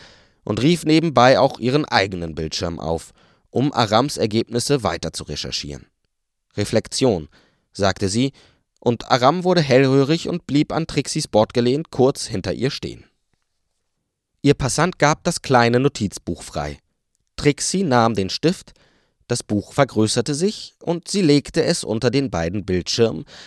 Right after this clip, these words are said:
die sie vor sich in die Luft projizierte, ab. Sie hatte eine erste Adresse gefunden und notierte diese in ihrem Buch. „Hm“, machte Aram, „ich denke, das ist ein Tagebuch und kein Notizbuch.“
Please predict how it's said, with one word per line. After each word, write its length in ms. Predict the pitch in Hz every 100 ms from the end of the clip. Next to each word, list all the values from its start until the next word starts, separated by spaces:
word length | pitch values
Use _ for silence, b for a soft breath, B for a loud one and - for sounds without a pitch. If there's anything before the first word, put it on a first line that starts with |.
| B
die 80 | 107
sie 140 | 107 110
vor 280 | - 123
sich 260 | 139 156 -
in 100 | 107
die 80 | 92
Luft 300 | 110 - -
projizierte, 800 | 120 110 110 - 101 87 117 -
ab. 240 | 73 - _ _ b b b b -
Sie 160 | 107
hatte 240 | 139 - 117
eine 240 | 120 120
erste 420 | 82 104 - 104
Adresse 340 | 87 107 139 90
gefunden 520 | 90 110 104 104 104 B B B -
und 200 | 165 -
notierte 420 | 165 - 143 147
diese 280 | 113 107 110
in 100 | 101
ihrem 260 | 110 131
Buch. 340 | 98 71 - _ _ _ _ _ _ _ _
„Hm“, 300 | 113 117 80 _ _ _ _ _ _ -
machte 280 | 85 -
Aram, 340 | 78 87 92 85 b b b b b -
„ich 160 | 113
denke, 240 | 117 135 123
das 140 | 113
ist 180 | 123 -
ein 160 | 101
Tagebuch 640 | - 113 139 120 92 87 -
und 160 | 87
kein 260 | - 95 90
Notizbuch.“ 760 | 90 - 143 - - 69 -